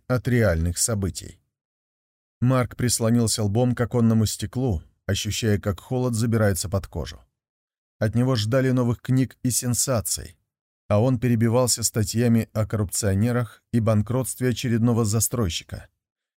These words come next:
и ждал настоящую историю. Такую,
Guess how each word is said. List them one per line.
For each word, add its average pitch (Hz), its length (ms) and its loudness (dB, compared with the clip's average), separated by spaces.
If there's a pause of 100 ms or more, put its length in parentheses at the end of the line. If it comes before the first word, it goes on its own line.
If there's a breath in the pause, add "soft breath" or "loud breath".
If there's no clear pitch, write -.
(120)
и 120 100 2
ждал 110 440 2
настоящую 117 840 0
историю. 76 520 -4 (720)
Такую, 123 640 0